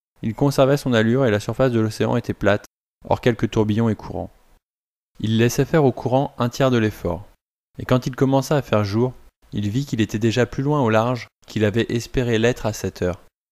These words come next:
J'ai fouillé tous ces trous profonds pendant une semaine et rien trouvé », pensait-il. « Aujourd'hui, j'irai travailler là où sont les bancs de bottines et de thon albacore, et il y aura peut-être un de ces gros qui les suivra. » Avant qu'il fasse plein jour, il avait sorti ses appâts et se laissait porter par le courant.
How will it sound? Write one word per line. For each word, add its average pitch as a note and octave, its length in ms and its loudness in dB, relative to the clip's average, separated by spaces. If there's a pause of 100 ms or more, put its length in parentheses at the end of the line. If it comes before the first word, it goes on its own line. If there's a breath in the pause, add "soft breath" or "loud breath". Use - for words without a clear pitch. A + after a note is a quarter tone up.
(340)
J'ai A2+ 180 0
fouillé C#3+ 280 4
tous F#3+ 200 -4
ces D#3+ 120 0
trous - 160 -4
profonds D3 420 2
pendant A2+ 280 2
une C#3 160 -2
semaine C3 420 2
et G2 100 -6
rien A#2 200 2
trouvé », G2 340 -2
pensait-il. « G2 560 -8 (760)
Aujourd'hui, A#2+ 500 2
j'irai G#2+ 260 4
travailler A2+ 380 4
là A2+ 120 6
où G#2+ 60 4
sont - 160 -4
les G#2 140 2
bancs A#2 160 4
de G#2+ 40 -2
bottines G#2 360 0
et G#2 80 2
de G2 100 0
thon A2 200 -2
albacore, G2 520 0 (460)
et G#2+ 60 0
il G#2+ 40 2
y G#2+ 60 6
aura G#2 160 8
peut-être B2 300 2
un A2 80 2
de G2+ 40 -8
ces - 140 -2
gros A#2 180 4
qui - 140 -4
les G2+ 100 2
suivra. » F#2 420 -2 (760)
Avant C3+ 200 4
qu'il D3+ 160 -2
fasse B2+ 220 4
plein A#2+ 200 2
jour, A2+ 400 0 (160)
il G#2+ 100 -2
avait G#2 140 2
sorti A2+ 300 -2
ses G#2+ 220 0
appâts G#2 340 2 (440)
et - 80 -8
se - 140 -2
laissait G#2+ 240 2
porter A#2 300 2
par A2+ 120 6
le G#2 120 4
courant. F2+ 340 -4